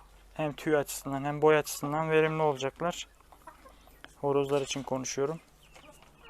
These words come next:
Ee, yan taraftaki horozlar hani ona göre biraz cılız kalabilir. Dediğim gibi değerli dostlarım, yuvamız, kümesimizin birinci bölmesi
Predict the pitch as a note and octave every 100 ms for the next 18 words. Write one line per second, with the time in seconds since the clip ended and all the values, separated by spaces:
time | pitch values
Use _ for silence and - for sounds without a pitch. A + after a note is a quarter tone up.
0 | - - - D4+ - - - - - -
1 | - C3+ C3+ C3 B2 B2 B2 D3+ D3 C3
2 | C3+ B2+ D3 - D3 C#3+ C3+ D3 C#3+ C#3+
3 | C#3+ C#3 C3+ C3+ C#3+ C#3 C3 C#3+ C#3+ -
4 | D3 D3+ C#3+ D3+ E3+ - - - - -
5 | _ - - - _ _ - _ _ -
6 | _ - - - - - - - - -
7 | C3 C3 C3 B2 C3 C3+ B2+ C3 B2 -
8 | C#3 D#3 D#3+ D3+ D3 E3+ - - - -
9 | - - - - - - - - - -
10 | - D#3+ D3+ - C#3 C3 C3 C#3 C#3 D#3
11 | D#3 C#3 C3+ D3+ D3 C3+ C3 - D#3+